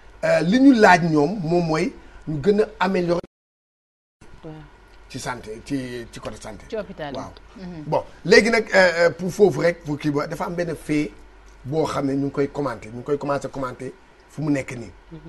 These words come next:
Speaker 1: Xam nga rek loo gis rek gars yi dañuy commenter. Boo leen seetloo, avant match bi di commencer, dafa am ñetti xale brésilien, ñetti xale
Speaker 2: Mhm.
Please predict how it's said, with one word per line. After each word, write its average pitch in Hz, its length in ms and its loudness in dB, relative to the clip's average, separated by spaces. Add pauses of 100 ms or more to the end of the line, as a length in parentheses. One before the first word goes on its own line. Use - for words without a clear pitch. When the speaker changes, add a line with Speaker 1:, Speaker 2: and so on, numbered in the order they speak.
Speaker 1:
Xam 143 160 -10
nga 151 180 -4
rek 160 100 -4
loo 170 240 2
gis 156 160 -6
rek 147 140 2
gars 151 140 -2
yi 147 40 -2 (100)
dañuy 151 120 0
commenter. 131 420 -4 (600)
Boo 165 140 4
leen 220 160 6
seetloo, 143 460 2 (840)
avant 196 460 6
match 170 240 -2
bi 147 80 -6
di 143 80 -2
commencer, 117 480 -4 (1200)
dafa 123 160 0
am 160 140 2
ñetti 202 300 2
xale 165 260 0
brésilien, 131 600 -4 (600)
ñetti 143 240 -4
xale 120 260 -6 (260)
Speaker 2:
Mhm. 165 100 -14